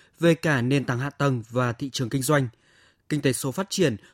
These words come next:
cùng với các hiện tượng mới nổi như công nghệ blockchain, nền tảng số, phương tiện truyền thông xã hội, doanh nghiệp điện tử, thương mại điện tử, các doanh nghiệp liên quan đến phát triển phần mềm, ứng dụng,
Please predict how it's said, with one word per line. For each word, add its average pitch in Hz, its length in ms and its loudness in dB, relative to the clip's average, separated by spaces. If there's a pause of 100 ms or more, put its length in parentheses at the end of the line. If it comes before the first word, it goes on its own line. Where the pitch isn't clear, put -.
cùng 170 180 4
với 165 160 6
các 233 200 -6
hiện 151 260 0
tượng 185 200 0
mới 143 260 0
nổi 170 360 4
như 156 260 4
công 147 220 -2
nghệ 156 180 0
blockchain, 156 460 -2 (320)
nền 160 180 4
tảng 135 160 -4
số, 147 380 0 (240)
phương 196 200 2
tiện 175 280 -4
truyền 131 220 -4
thông 147 200 -2
xã - 180 -8
hội, 180 220 -2 (300)
doanh 170 200 0
nghiệp 151 120 2
điện 143 200 -4
tử, 139 240 2 (260)
thương 170 120 -2
mại 160 100 0
điện 131 200 -8
tử, 135 220 0 (320)
các 226 120 -2
doanh 214 140 -2
nghiệp 185 220 0
liên 156 260 -2
quan 156 320 -2
đến 135 140 -4
phát - 180 -10
triển 160 160 -6
phần 127 180 -6
mềm, 127 200 -2 (260)
ứng 143 160 -4
dụng, 170 200 2